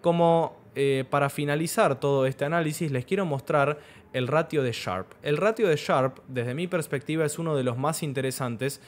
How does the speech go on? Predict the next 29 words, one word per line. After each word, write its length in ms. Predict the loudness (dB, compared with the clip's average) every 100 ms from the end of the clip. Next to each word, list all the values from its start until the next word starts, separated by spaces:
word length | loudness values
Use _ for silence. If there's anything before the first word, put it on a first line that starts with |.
| -20 -20 -2
porque 460 | 0 0 0 -2 -2
aquí 260 | -2 -2
es 120 | -2
en 80 | -2
donde 220 | -2 -2
se 100 | -2
vuelve 260 | 0 0 0
un 120 | -2
poquitito 540 | -4 -6 -6 -4 -2 2
más, 400 | 2 2 -2 -12 -20 -20 -6
eh, 640 | -2 0 2 2 2 0 -4
picante 500 | -2 0 0 -2 -6
todo 140 | -6
el 60 | -6
asunto. 440 | -8 -10 -10 -6
Porque 480 | -4 0 0 0 -4 -12 -20 -20 -20 -18 -18 -8
el 180 | -2 0
ratio 280 | 2 2 2
de 80 | 2
Sharpe 360 | 4 4 2 -4
es 100 | -6
justamente, 760 | -6 -4 -2 -2 -2 -2 -2 -4 -18 -20 -20 -8
eh, 220 | -4 -2
lo 200 | 0 -2
que 160 | -2 -4
toma 340 | -2 0 0
en 80 | 0
consideración, 920 | -2 -2 -2 -2 -2 -2 0 0 -2 -6 -16 -20 -20 -10
eh, 800 | -6 -2 -2 -2 -6 -6 -8